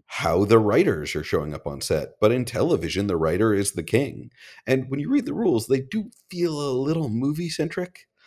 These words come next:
'cause they're very, like, they talk about the director a lot. They talk about, like, director interacting with these people and stuff.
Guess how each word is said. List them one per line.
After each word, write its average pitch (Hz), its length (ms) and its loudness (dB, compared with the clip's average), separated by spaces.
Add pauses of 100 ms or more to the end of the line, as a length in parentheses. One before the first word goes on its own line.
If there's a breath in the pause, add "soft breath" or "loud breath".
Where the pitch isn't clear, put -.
(200 soft breath)
'cause 131 180 -4
they're 131 180 4
very, 135 420 0
like, 90 240 -2
they 87 100 -2
talk 107 220 -4
about 127 140 -2
the 131 80 -2
director 117 260 0
a 113 80 4
lot. 80 360 -2 (100)
They 98 100 2
talk 90 160 0
about, 80 160 -6
like, - 220 -8
director 143 420 0
interacting 127 380 -4
with 113 140 -6
these 135 120 -6
people 110 340 -4
and 92 140 0
stuff. - 360 -4